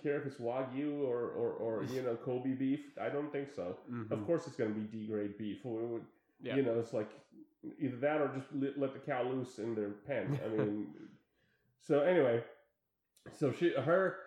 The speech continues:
Speaker 1: her whole angle is that she's going the Monsanto angle, right?
Speaker 2: Yeah.
Speaker 1: That, um, the cows are being fed grass that's been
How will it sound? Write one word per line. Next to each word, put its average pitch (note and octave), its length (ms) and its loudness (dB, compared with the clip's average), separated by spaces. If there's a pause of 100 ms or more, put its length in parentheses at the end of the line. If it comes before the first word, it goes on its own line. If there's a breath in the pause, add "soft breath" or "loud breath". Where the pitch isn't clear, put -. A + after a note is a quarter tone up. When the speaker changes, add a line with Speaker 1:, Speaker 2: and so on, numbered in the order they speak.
(180)
Speaker 1:
her G#3 180 4
whole F#3+ 240 4
angle E3 380 4
is C#3 240 4
that B2 340 2 (460)
she's F#3 260 0
going E3 320 10
the C#3+ 60 8
Monsanto C3+ 720 4 (140)
angle, G2+ 280 -4 (120)
right? G#2+ 280 0 (120)
Speaker 2:
Yeah. A2+ 200 -8 (160)
Speaker 1:
That, A#2+ 360 2 (440)
um, G#2+ 640 0 (1040)
the C3+ 140 -2
cows F3 340 4
are F3 60 4
being E3+ 280 6 (120)
fed C#3+ 380 6 (240)
grass C3 540 2
that's A#2 180 0
been A#2+ 420 -2